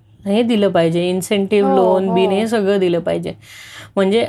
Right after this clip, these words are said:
Speaker 1: आपण आत्ता कसं होतंय आपलं, की चायनावर अवलंबून राहायचं नाही म्हणून इतर देशांवर अवलंबून राहायचं, असं करून नाही चालणार.
Speaker 2: <laughs> हम्म.
Speaker 1: आत्मनिर्भर भारत म्हणजे ते सगळ्या,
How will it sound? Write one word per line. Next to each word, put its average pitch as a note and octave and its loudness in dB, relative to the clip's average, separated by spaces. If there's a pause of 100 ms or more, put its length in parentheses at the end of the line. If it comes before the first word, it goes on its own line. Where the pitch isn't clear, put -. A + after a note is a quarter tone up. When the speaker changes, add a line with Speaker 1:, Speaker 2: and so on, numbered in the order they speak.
Speaker 1:
आपण A#3+ 0
आत्ता B3+ 0
कसं C4+ 0
होतंय A#3 2
आपलं, G3+ 0
की A#3+ -4
चायनावर A3+ 0
अवलंबून A#3 2
राहायचं G#3 2
नाही G#3+ 2
म्हणून A3 2
इतर G#3+ 2
देशांवर G3 2
अवलंबून E3+ 2
राहायचं, D#3 -2
असं E3 -6
करून A#3 0
नाही A3 2
चालणार. F3 -2 (140)
Speaker 2:
<laughs> - -18
हम्म. G3 -10 (380)
Speaker 1:
आत्मनिर्भर A#3+ 0
भारत A3 0
म्हणजे A3+ 0 (480)
ते A#3+ 0 (760)
सगळ्या, A#3 2